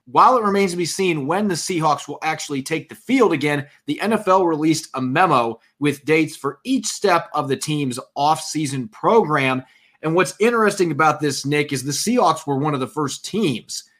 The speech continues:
that came out to announce their players are intending to forego organized voluntary workouts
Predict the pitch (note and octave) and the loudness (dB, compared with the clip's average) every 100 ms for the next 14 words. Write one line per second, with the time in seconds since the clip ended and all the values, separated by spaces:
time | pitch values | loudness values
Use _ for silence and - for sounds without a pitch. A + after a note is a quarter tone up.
0 | _ C#3+ C#3 - E3 D#3 D3 C#3+ C#3 - | _ -4 -4 -2 -2 0 2 2 2 -4
1 | C#3 C3+ C3+ B2+ - C#3 C#3 D3 C#3+ C3+ | -4 0 0 -2 -4 -4 -4 -2 0 0
2 | B2 C#3+ C3 A#2 D3 C#3+ C3+ B2 - C#3 | -2 -2 -4 -4 -4 -4 -4 -6 -4 -4
3 | B2 C3 B2 A#2+ A#2+ _ _ _ _ - | -2 0 0 0 -2 _ _ _ _ 0
4 | D3+ C#3+ C#3+ C#3 C3+ A#2 A2+ C3+ C3+ B2+ | 0 2 2 2 2 0 0 2 2 -2
5 | C#3+ C#3+ C#3 A3+ A3+ A#2 F2 - - | 0 0 4 4 4 0 -4 -6 -12